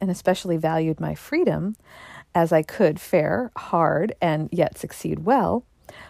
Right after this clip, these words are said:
I did not wish to spend my time in earning rich carpets or other fine furniture or delicate cookery,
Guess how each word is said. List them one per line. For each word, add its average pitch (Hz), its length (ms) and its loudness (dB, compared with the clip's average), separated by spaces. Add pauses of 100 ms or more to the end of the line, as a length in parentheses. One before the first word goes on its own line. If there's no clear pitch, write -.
(140)
I 240 100 2
did 247 180 2
not 277 260 4
wish 208 300 4
to 214 100 -2
spend 226 360 2
my 214 160 4
time 180 380 0
in 170 180 0
earning 190 320 2
rich 190 260 -2
carpets - 600 -4
or 180 160 0
other 190 240 2
fine 190 460 -2
furniture 180 640 -4 (360)
or 196 140 2 (180)
delicate 208 520 2
cookery, - 560 -8